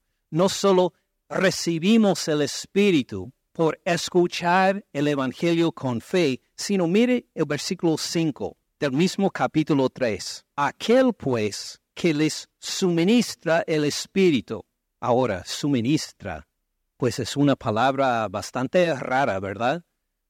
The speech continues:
Usted habló durante las vacaciones del Día de Acción de Gracias y estaba conversando en la mesa con los familiares y usó la palabra suministra.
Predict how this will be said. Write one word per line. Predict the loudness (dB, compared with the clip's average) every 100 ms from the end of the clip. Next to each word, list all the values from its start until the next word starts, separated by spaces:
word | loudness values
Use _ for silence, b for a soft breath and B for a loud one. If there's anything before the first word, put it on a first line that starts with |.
| -8
Usted | -6 -4 2 4
habló | 4 4 2 2 0
durante | -2 0 0 0 -2 0
las | 2 0 0
vacaciones | -2 -2 -8 -2 -2 -2 -6
del | -4 -2 -2 -4
Día | -2 0
de | 2
Acción | 0 -2 -2 0
de |
Gracias | 0 0 0 0 -4 -6 -6 -6
y | -6 -6 _ _ -6
estaba | -2 2 2
conversando | 2 0 0 -2 -2 0 2 2
en | 2
la | 0
mesa | 0 0 -2 -6
con | -4 -4
los | -4 -4
familiares | -4 -2 -2 0 0 0 -2 -6
y | -6 -8 _ -6
usó | -4 -4 0 2
la | 2
palabra | 0 0 0 0 -2
suministra. | -4 -4 -2 0 -2 -4 -8 -8 -8